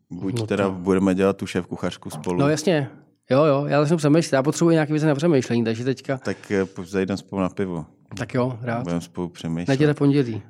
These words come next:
Speaker 1: Neděle, pondělí.
Speaker 2: A nebo v týdnu třeba ve tři ráno, ve čtyři.
Speaker 1: Ve
Speaker 2: To tak
Speaker 1: čtyři,
Speaker 2: většinou
Speaker 1: tři,
Speaker 2: končím ve
Speaker 1: čtyři
Speaker 2: tři,
Speaker 1: ráno.
Speaker 2: no, takže
Speaker 1: Až takhle.
Speaker 2: Hm.
Speaker 1: No tak jo. Tak ještě jednou moc děkujeme.
Speaker 2: Děkuju taky za
Speaker 1: Eh,
Speaker 2: pozvání.
Speaker 1: sledujte nás, eh, a samozřejmě přijďte do Cibulek na něco dobrého.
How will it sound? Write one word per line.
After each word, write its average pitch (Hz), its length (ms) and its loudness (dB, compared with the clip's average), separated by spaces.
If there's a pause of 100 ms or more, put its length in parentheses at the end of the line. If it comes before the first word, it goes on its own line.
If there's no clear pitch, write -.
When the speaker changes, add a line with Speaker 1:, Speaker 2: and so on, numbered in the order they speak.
(160)
Speaker 1:
Neděle, 95 340 -2
pondělí. 87 480 -8
Speaker 2:
A 139 60 0
nebo 139 500 2 (480)
v - 40 -14
týdnu 139 300 2
třeba 135 260 0
ve 131 100 0
tři 135 180 -4
ráno, 120 420 0
ve 123 100 -6
čtyři. 107 400 -8
Speaker 1:
Ve 90 100 -10
Speaker 2:
To - 100 -14
tak 127 100 -2
Speaker 1:
čtyři, 92 100 -10
Speaker 2:
většinou 131 220 0
Speaker 1:
tři, 131 60 -2
Speaker 2:
končím 131 320 0
ve 127 60 0
Speaker 1:
čtyři 85 100 -2
Speaker 2:
tři, - 100 -4
Speaker 1:
ráno. 107 120 0
Speaker 2:
no, 113 140 -6
takže 117 260 -6
Speaker 1:
Až 117 100 -8
takhle. 80 320 -12 (340)
Speaker 2:
Hm. 123 220 -6 (1300)
Speaker 1:
No 87 80 -6
tak 104 200 -12
jo. 120 140 -10 (560)
Tak 104 140 -8
ještě 117 180 -4
jednou 113 120 -2
moc 95 160 -4
děkujeme. 135 460 2
Speaker 2:
Děkuju 135 260 0
taky 123 200 -8
za 120 60 -6
Speaker 1:
Eh, 117 40 -10
Speaker 2:
pozvání. 104 300 2
Speaker 1:
sledujte 113 460 2
nás, 107 540 0
eh, 95 260 6
a 92 120 -2
samozřejmě 92 640 2
přijďte - 360 -2
do 87 60 2
Cibulek 90 460 2
na 90 100 6
něco 87 280 2
dobrého. 92 600 2